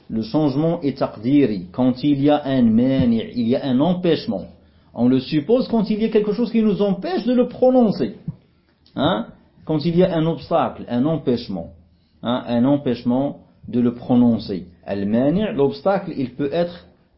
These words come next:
de, donc, euh, d'un certain nombre de types qu'on va les, les, les, les, les, euh, en parler ici. On va en parler ici, hein, brièvement. Le mani', le premier mani' ou bien le premier empêchement, c'est at-ta'azzur.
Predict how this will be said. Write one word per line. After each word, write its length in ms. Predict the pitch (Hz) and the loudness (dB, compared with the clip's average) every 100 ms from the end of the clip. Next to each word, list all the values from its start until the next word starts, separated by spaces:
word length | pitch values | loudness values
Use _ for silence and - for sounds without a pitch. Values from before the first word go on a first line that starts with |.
| _ _ _ _ - | _ _ _ _ -12
de, 380 | 107 131 127 120 | -2 0 0 0
donc, 280 | 123 123 120 | -2 -2 -2
euh, 560 | 113 107 101 101 104 | -2 -2 -4 -6 -6
d'un 160 | 113 123 | -4 -4
certain 320 | 151 - 147 | -4 -6 -2
nombre 320 | 147 131 120 | 0 2 0
de 140 | 123 123 | 0 -2
types 320 | - 127 - | -2 -4 -6
qu'on 160 | 107 | -8
va 160 | 98 120 | -2 0
les, 260 | 113 104 95 | 0 -4 -6
les, 240 | 98 92 | -8 -10
les, 160 | 98 98 | -10 -8
les, 400 | 104 104 117 117 - | -8 -6 -8 -10 -8
les, 600 | 110 104 101 98 95 - _ _ - - | -6 -4 -4 -6 -10 -12 _ _ -20 -8
euh, 20 | 117 | 0
en 340 | 120 127 127 | 0 2 0
parler 340 | 120 120 110 107 | 2 0 0 -2
ici. 500 | 113 98 - 233 233 - | -4 -6 -2 -4 -4 -14
On 80 | - | -12
va 120 | 101 | -8
en 100 | 107 | -8
parler 300 | 104 101 104 | -8 -8 -6
ici, 480 | 101 117 - 208 294 - _ _ - | -4 -4 -4 -2 -4 -6 _ _ -8
hein, 160 | 117 104 | -6 -4
brièvement. 760 | 101 117 120 113 131 208 240 - - - | -2 0 2 2 0 0 -2 -8 -14 -2
Le 120 | 247 | 2
mani', 420 | 147 180 190 190 | 4 4 2 2
le 120 | 170 170 | 0 -2
premier 360 | - 185 190 | -2 2 4
mani' 380 | 180 180 185 220 | 2 2 0 0
ou 140 | 151 | -2
bien 220 | 139 156 156 | -2 -2 -2
le 120 | 143 | -4
premier 560 | - 175 165 160 131 - _ _ | -2 -2 2 0 0 -8 _ _
empêchement, 560 | 156 151 180 170 202 196 | -2 0 2 0 0 -2
c'est 240 | - 185 | -2 -2
at-ta'azzur. 960 | 165 - 160 135 165 151 123 143 131 | -2 -4 -2 2 2 0 0 2 2